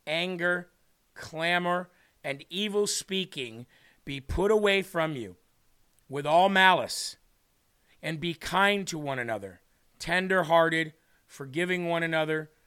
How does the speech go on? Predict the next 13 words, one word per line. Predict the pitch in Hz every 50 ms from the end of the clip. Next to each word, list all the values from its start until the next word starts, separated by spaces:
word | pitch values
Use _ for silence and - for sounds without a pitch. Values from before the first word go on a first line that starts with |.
| _ _ _ _ _ _ -
even | 156 175 185 185 185 180
as | 175 165 -
God | - _ 156 127 156 156 165 170 170 175 175 180 170 - - _ _ _ _ _ _ _ _ _
in | 151 160 151 147
Christ | - - - - 170 165 160 160 160 - -
forgave | - - 156 147 127 143 143 139 139 131 123
you." | 123 120 117 104 92 - _ _ _ _ _ _ _ _ _ _ _ _ _ _ _ _ _ _ _ _ _ _ _ _ _ _ _ _ _ _ _ _ _ _ _ _ _ _ _ - - -
But | 143 175 175 -
you | 180
go | 156 180 202 208
back | 202 196 185 185 -
to | 175 160
twenty-nine, | - - 170 180 175 175 165 156 165 180 180 170 143 131 123 120 135